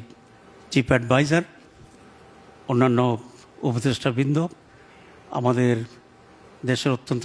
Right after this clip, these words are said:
সিনিয়র রাজনীতিবিদ, আহ, মির্জা ফখরুল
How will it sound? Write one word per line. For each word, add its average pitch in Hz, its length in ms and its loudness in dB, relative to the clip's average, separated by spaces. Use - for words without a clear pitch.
সিনিয়র 131 360 2
রাজনীতিবিদ, 127 640 0
আহ, - 1200 -10
মির্জা 117 280 -2
ফখরুল 120 320 -6